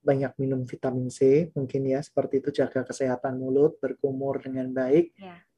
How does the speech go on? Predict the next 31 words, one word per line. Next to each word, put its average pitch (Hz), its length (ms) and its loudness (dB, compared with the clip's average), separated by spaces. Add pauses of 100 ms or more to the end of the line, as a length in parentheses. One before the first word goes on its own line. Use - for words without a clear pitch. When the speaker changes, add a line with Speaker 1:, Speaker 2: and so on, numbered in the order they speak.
(160)
Speaker 1:
Di 147 80 0
dalam 131 320 4
nama 135 320 -2
Tuhan 135 240 2
Yesus 131 240 0
Kristus, - 640 -4
sakit-sakit 131 560 -6
yang 131 160 -2
ada 127 240 -4
di 135 80 -2
sariawan, 131 720 0 (560)
sariawan, 139 800 0
sembuh 147 400 0
Tuhan, 156 400 0
dalam - 240 0
nama 135 240 -6
Tuhan 131 240 0
Yesus 127 240 -4
Kristus, 151 400 -4
jamur-jamur 139 640 0
di 143 160 -2
mulutnya 143 480 2
dijamah, 147 640 -2
disembuhkan 139 640 -4
Tuhan, 139 320 2
dalam 151 480 0
nama 143 240 -4
Tuhan 143 240 2
Yesus 151 240 -6
Kristus, - 400 -4
haleluya. 139 560 2